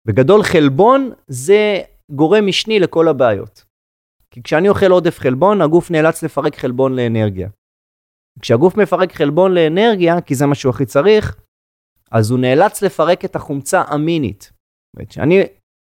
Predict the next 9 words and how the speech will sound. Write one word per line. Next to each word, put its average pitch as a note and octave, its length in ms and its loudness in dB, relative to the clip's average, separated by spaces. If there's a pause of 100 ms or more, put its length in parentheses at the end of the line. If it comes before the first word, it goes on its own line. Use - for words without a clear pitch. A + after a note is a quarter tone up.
(180)
אני, D#3+ 120 2 (220)
הגוף D#3 280 0
שלי G#3 420 0 (100)
אוהב F3+ 220 4
להשתמש F3+ 400 -4
בחומצות D#3+ 520 -4
אמינו F#3+ 300 -2
כחומצות D3+ 540 -2
אמינו. B2+ 320 0